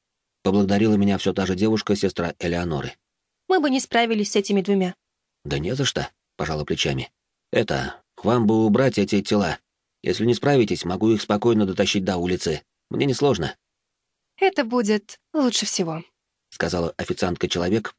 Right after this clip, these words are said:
Speaker 1: при этом уставившись в пол. Им почему-то было стыдно просить меня об этом.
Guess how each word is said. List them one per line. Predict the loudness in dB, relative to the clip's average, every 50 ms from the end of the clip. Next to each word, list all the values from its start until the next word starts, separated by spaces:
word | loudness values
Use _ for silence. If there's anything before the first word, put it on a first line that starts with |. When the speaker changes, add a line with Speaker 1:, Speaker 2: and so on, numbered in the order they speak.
| _
Speaker 1:
при | -6 -2 -2 0
этом | 0 0 -2 -2
уставившись | -2 -4 -4 -4 -4 -4 -2 -2 -4 -4 -6 -6
в | -6
пол. | -6 -6 -6 -6 -8 -14 _ _ _ _ _ _ _ _ _ _ _ _ _ _ _
Им | -2 0 0 0 0
почему-то | -2 -2 0 0 2 2 2 2 2
было | 4 4 2 2
стыдно | 0 0 0 0 2 0 0
просить | -2 -2 -2 -2 -2 -2
меня | -2 -2 -2 -2
об | -2 -2 -4
этом. | -4 -4 -6 -8 -10